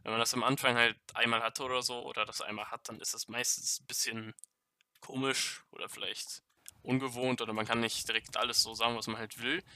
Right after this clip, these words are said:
Aber jetzt so, wo das in diesem Split so war, war das eigentlich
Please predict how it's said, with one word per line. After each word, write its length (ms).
Aber 200
jetzt 280
so, 460
wo 100
das 160
in 80
diesem 220
Split 260
so 180
war, 280
war 80
das 220
eigentlich 580